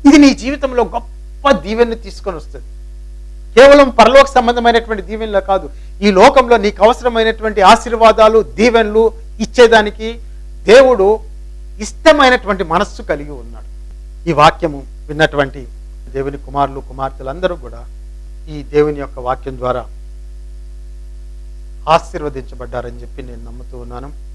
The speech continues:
దేవుడు మీ జీవితంలో అబ్రహాము జీవితంలో చేసినట్టు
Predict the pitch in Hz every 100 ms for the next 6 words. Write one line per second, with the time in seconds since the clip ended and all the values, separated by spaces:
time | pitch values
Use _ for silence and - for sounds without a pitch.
0 | - - - - - 123 170 180 175 147
1 | 135 143 160 151 135 139 139 - - -
2 | - - - - - - - - - -
3 | - - - - - - - 139 147 175
4 | 170 165 147 147 151 147 139 135 - 143
5 | - 139 135 139